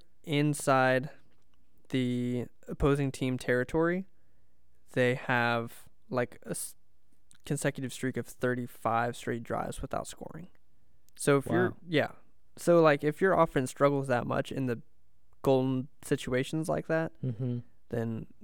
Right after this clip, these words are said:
Speaker 1: I don't know if that's worthy of being in the college football playoff. But they are ten and oh. They've had a, several good wins, uh, but they did struggle against Texas. That was a tough game.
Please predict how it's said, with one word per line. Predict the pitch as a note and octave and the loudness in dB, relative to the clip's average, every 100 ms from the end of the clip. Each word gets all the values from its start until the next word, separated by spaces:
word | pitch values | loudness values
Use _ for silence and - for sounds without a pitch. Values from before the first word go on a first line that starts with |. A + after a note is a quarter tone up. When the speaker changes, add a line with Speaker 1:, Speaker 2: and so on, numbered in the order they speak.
| D3+ | -6
Speaker 1:
I | C#3 | -2
don't | B2 | 0
know | B2 A#2+ | 0 -2
if | |
that's | - A#2+ - - - - | -2 -4 -4 -10 -12 0
worthy | B2+ B2+ C3+ | 2 4 4
of | B2 | 2
being | C3 B2+ | 2 2
in | B2+ | 0
the | B2 | -2
college | - C3 - | 2 2 2
football | - B2+ | 0 0
playoff. | A#2+ C3+ B2 A#2 - | 2 4 4 2 2
But | C3 B2+ - - - - - | 2 2 0 -18 -18 -8 6
they | C3+ | 10
are | D3+ | 10
ten | - E3 | 8 4
and | D#3 | 8
oh. | C#3 C3+ C3+ - - | 8 8 6 -4 -2
They've | C#3 | 0
had | - C3 | 4 4
a, | B2+ | 6
several | C#3+ C#3+ C#3+ | 6 8 6
good | C#3+ C3+ | 6 4
wins, | B2+ B2 B2 A#2+ - - - - - | 4 4 2 0 -6 -14 -16 -14 -4
uh, | A#2+ A#2 | 0 2
but | B2+ | 2
they | C3 C3 | 2 4
did | B2+ | 4
struggle | - C3 B2 A#2+ | 4 2 4 2
against | A#2 A2+ - | -2 -4 -2
Texas. | A2 - G#2+ | -2 -4 -4
That | - A#2+ | 2 4
was | A#2+ | 4
a | A#2 | -2
tough | - B2+ - | -2 -2 -2
game. | A#2 A#2 | -4 -4